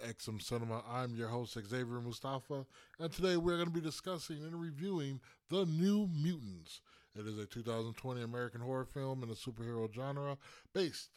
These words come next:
on the Marvel Comics team of the same name and distributed by Twentieth Century Fox. It is the thirteenth and final installment in the X-Men film series that was directed by Josh Boone from a screenplay he wrote with Knight Lee,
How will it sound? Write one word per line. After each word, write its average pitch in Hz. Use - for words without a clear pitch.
on 113
the 107
Marvel 117
Comics 127
team 170
of 156
the 117
same 101
name 95
and 139
distributed 120
by 107
Twentieth 110
Century 101
Fox. -
It 143
is 147
the 143
thirteenth 156
and 151
final 160
installment 143
in 107
the 107
X-Men 95
film 151
series 147
that 117
was 113
directed 123
by 104
Josh 156
Boone 127
from 120
a 110
screenplay 160
he 143
wrote 135
with 120
Knight 123
Lee, 156